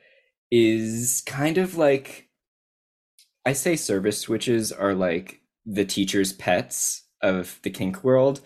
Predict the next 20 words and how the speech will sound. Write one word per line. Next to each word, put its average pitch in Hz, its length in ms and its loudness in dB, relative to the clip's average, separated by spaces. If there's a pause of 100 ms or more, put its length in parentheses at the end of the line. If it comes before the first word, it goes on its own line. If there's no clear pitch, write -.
(260)
Like, 117 180 -2
they 135 120 6
just 113 460 -4
wanna 90 300 -2
please. - 680 -8 (160)
They 113 160 2
wanna 117 280 4
get 120 240 0
the 123 80 2
bonus 92 380 -2
points. 73 280 -8
They 110 120 0
wanna 104 460 0 (340)
go 110 360 6
above 120 360 4
and 113 100 0
beyond 98 400 4
and 98 120 2
do 104 160 0
extra 95 600 0